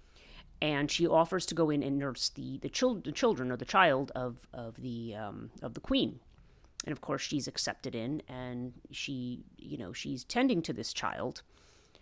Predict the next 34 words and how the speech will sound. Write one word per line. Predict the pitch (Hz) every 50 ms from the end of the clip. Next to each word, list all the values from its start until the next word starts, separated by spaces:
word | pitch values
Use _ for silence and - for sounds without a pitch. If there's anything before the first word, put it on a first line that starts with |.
| - - - - _ - 160 - _
But | - 170 160 156 147 - -
as | - 180 180
she's | - - 190 170
tending | - - 233 233 220 214 202
to | - 185
the | -
child, | - - 262 254 247 214 175
she | - 214
decides | 180 247 240 - 180 160 160 165 160
she's | - - 180 -
going | - 151 127 135 143
to | - - 165
make | 131 110 113 -
the | - -
child | - - 123 101 107 110 117 127
immortal. | 139 151 170 208 254 233 151 107 - - - _ - - - - - _ _
So | - - 165
she | - - 180
puts | - - - 262 - -
the | - 220
child | - - 190 160 156 156 151 151 139 -
into | - 165 143 - 139
the | 127 131
fire, | - - 196 202 196 147 107 80 - - _ _ _ _ _ _ _ _ _ -
and | 143 147 147 143 139 139 135
she | - - - 147 139 139 143 143 143 -
flies | - - - 175 160 175 185 160
around | 160 151 143 139 143 139
in | 139
the | 135
shape | 123 - - 123 117
of | - 110
a | 120
bird, | 120 - 226 240 233 196 180 180 170 175